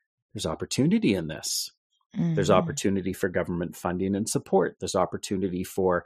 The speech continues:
Speaker 1: figuring out how to keep our people employed. There's opportunity for reinventing the business and,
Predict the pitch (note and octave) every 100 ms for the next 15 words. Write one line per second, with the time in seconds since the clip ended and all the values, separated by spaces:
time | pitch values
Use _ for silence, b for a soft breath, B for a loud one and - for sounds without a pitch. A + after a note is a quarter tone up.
0 | b b - G#2 G#2+ G#2+ G#2+ G#2+ F#2 G2+
1 | A2+ - A#2+ B2+ - D#3 D#3 B2+ G2+ -
2 | F2+ E2 E2 F2+ F2 G2+ G2 - G#2+ G2
3 | F#2+ G2 - G2 F#2+ G#2 A#2 A2 A#2 A2+
4 | A#2+ G#2+ G#2 F2+ B2 A2+ G2 - - G2